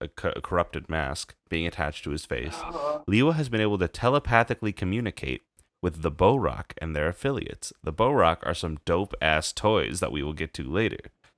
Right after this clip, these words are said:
Speaker 1: He also has subconscious knowledge about them. This led some of his teammates to initially distrust him, Tahu, but he has since turned, earned back their trust. As Toa of Air, he has the ability to create, control, and absorb air. I can, listen,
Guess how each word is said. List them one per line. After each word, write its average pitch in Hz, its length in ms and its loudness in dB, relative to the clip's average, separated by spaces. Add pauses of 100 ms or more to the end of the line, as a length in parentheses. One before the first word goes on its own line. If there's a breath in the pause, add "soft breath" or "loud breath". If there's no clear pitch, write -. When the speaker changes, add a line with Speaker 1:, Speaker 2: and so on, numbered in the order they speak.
(840)
Speaker 1:
He 95 120 0
also 104 260 4
has 92 220 4
subconscious 80 560 0
knowledge 85 360 2
about - 280 -8
them. - 240 -14 (580)
This 98 340 -2
led 90 280 4
some 92 220 2
of 82 100 0
his 78 160 -4
teammates 92 440 -2
to - 80 -2
initially 76 360 -4
distrust 113 460 -2
him, 69 200 -6 (160)
Tahu, 80 420 2
but 85 120 -2
he 85 40 4
has 85 120 0
since 76 260 -4 (260)
turned, 80 280 0 (100)
earned 90 160 0
back 73 240 -2
their 73 100 -2
trust. - 460 -6 (480)
As 82 160 2
Toa 90 240 6
of 82 100 2
Air, 123 300 4
he 110 120 -2
has 80 140 2
the 82 100 0
ability 82 380 0
to 76 80 -6
create, 92 480 -2
control, 90 460 -2
and 76 100 -2
absorb 92 520 2 (100)
air. 65 320 0 (340 soft breath)
I 107 160 6
can, - 200 -2 (360)
listen, 110 460 0